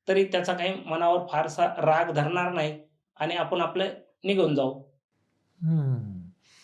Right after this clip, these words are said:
Speaker 2: म्हणजे मला असं वाटतं की तुमच्या मनामध्ये हे जे सगळे विचार आहेत, हां, ते खूपच स्पष्ट दिसतायत मला, परखड दिसतायत मला. येणाऱ्या निवडणुकीसाठी मी तुम्हाला खूप शुभेच्छा देतो.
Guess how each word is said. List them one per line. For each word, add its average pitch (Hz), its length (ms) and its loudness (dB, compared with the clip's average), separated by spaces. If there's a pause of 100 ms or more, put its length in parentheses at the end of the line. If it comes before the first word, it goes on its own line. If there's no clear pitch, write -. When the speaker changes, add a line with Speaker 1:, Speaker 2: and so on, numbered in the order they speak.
(400)
Speaker 2:
म्हणजे 156 220 0
मला 160 240 4
असं 170 220 2
वाटतं 160 380 2
की 175 220 -4
तुमच्या 165 760 2 (220)
मनामध्ये 143 580 -2
हे 139 160 0
जे 143 140 0
सगळे 139 340 0
विचार 143 360 0
आहेत, 117 440 -4 (560)
हां, 143 240 0 (340)
ते 180 140 2
खूपच 220 380 0
स्पष्ट - 440 -2
दिसतायत 135 460 0
मला, 127 240 -2
परखड 131 560 0
दिसतायत 135 480 2
मला. 113 280 -6 (400)
येणाऱ्या 147 460 6
निवडणुकीसाठी 147 1160 0 (160)
मी 139 120 -2
तुम्हाला 139 460 2 (260)
खूप 226 240 -6
शुभेच्छा 127 480 -4
देतो. 127 380 -8